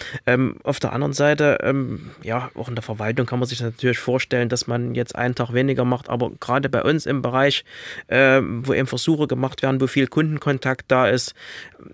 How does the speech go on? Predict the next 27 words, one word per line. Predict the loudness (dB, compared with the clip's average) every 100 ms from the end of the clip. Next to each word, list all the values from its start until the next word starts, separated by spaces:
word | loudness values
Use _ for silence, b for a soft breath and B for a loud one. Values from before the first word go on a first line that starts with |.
| -8
natürlich | -4 2 2 2
könnte | 2 2 2
man | 2
da | 2
über | 0 2
Homeoffice | 2 2 0 -2
nachdenken, | -4 -4 -4 -4 -2
dass | -4 0
man, | -2 0 -2
wenn | 0
man | -2
jetzt | -2
einen | 0
Kundentermin | 0 0 -2 0 2 2
hat, | 0 -2
eine | -4 -4 -4
Videokonferenz | -2 -2 -2 -2 0 0 0
oder | 0 2
sowas, | 2 0
dass | -2 -4
man | -2
das | -2
von | -2 -4
zu | 0
Hause | 2 2 2
aus | 0 -2
macht. | -10 -10